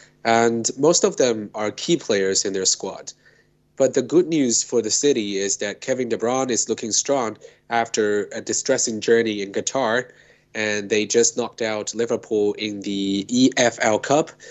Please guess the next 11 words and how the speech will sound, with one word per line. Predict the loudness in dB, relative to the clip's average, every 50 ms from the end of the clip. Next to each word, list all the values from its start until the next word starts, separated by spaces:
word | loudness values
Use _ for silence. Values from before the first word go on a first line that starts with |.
| -20 -20 _ _ -4
And | -4 0
Erling | 2 4 4 4 4 2
Haaland | 2 0 0 0 2 0 0 -2 -4 -8
has | -8 -6 -4 -2 -2 -2 -2
continued | -4 -6 -6 -4 -4 -2 -2 -2 -2 -2 -2
his | -4 -4 -4 2
good | 4 4 4 4
form | 0 -6 -4 -4 -4 -6 -8 -10 -14 _ _ _ _ _ _ -12
and | -12 -6 -6
excellent | -4 -2 -2 -2 0 0 0 -2 -2
performance. | -6 -8 -4 -2 -2 -4 -4 -6 -6 -2 0 0 0 0 -4